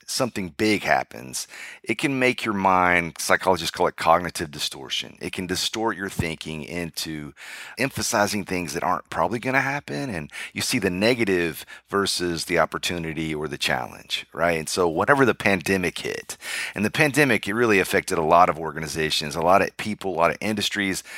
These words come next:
I haven't really found many that didn't affect them as much as it did me, because ninety-seven percent of my income was from live in-person events.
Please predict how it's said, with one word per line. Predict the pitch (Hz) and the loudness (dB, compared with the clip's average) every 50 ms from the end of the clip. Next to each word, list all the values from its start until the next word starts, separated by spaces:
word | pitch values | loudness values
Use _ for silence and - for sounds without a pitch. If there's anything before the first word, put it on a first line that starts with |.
| - - - - - - - - _ - - | -12 -12 -12 -14 -16 -18 -20 -20 _ 0 2
I | - - | 4 6
haven't | - 170 - 180 156 | 6 6 4 4 2
really | 160 160 143 | 2 2 2
found | - - 135 120 113 117 | 4 4 4 4 4 2
many | 127 127 127 113 | 2 2 2 4
that | 92 104 92 76 | 4 4 2 4
didn't | - 123 127 117 117 113 | 2 2 2 2 2 0
affect | - - - 110 104 - | -2 0 0 0 0 2
them | - 107 98 | 0 -2 -2
as | 90 78 - | -2 -4 -2
much | 92 101 95 - | -2 -2 -2 -2
as | 90 82 85 | -2 -4 -4
it | 82 71 | -4 -4
did | - 95 90 80 | -2 -2 -2 -2
me, | 78 80 80 82 78 69 60 50 50 - _ _ _ _ _ - - - - - _ _ _ _ | -4 -6 -4 -4 -2 -4 -4 -8 -12 -18 _ _ _ _ _ -20 -20 -20 -20 -20 _ _ _ _
because | - 87 - 107 92 78 78 | -10 -2 0 2 2 2 -2
ninety-seven | 95 98 101 110 123 139 143 139 135 - - 135 127 117 113 | 0 4 4 6 6 4 2 -2 -4 0 2 2 2 2 0
percent | - 113 104 - 120 107 | -4 -6 -4 -2 -2 0
of | 104 | 0
my | 95 95 98 | 0 0 0
income | 107 104 - 107 92 85 85 85 82 | 0 -2 -2 -2 -2 -2 -2 -4 -4
was | 80 80 | -6 -6
from | - - 87 82 78 | -6 -8 -8 -10 -2
live | 82 90 95 101 104 104 98 85 - | 0 4 4 6 4 4 2 -2 -6
in-person | - 104 101 98 - - 98 95 90 - 101 85 | -8 -8 -8 -8 -6 -4 -4 -4 -2 -4 -4 -6
events. | 78 80 71 73 85 73 - - _ - - - - - | -6 -6 -6 -6 -6 -6 -8 -10 _ -10 -8 -8 -10 -12